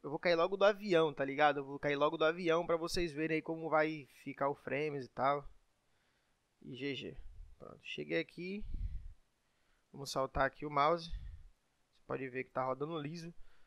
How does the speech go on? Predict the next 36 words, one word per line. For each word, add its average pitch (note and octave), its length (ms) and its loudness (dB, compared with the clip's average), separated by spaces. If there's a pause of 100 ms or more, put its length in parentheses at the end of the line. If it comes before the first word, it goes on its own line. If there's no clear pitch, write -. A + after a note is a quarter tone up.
(220)
Liso, E3 220 -4
liso, D3+ 220 -6
liso, C#3+ 240 -6
liso, E3 200 -8
liso. F3 260 -6 (1800)
Vamos D3+ 200 -12
pular F3+ 200 6
aqui D#3+ 160 0
em E3 40 -8
qualquer E3+ 260 2
lugar, C#3 280 0
mano. - 180 -12 (680)
Ó. F#3 200 2 (1040)
Olha F2+ 140 -8
isso, - 240 -6
mano. - 180 -16 (280)
Caindo D#3+ 220 -6
do D3+ 80 4
avião, C#3+ 280 2
que D#3 100 -8
beleza, C3+ 420 0
velho. - 160 -12 (1700)
Não, A3 100 -10
tá B3 160 0
liso G3+ 220 -2
demais, D#3 440 2
cara. - 260 -14 (180)
Tá - 120 -8
liso E3+ 260 -8
demais, D3+ 520 4
mano. C#3+ 140 -12
Demais, E3 500 4
demais, D#3+ 380 0
demais, D#3+ 360 -2
demais, E3 340 -2
demais. F3+ 320 -14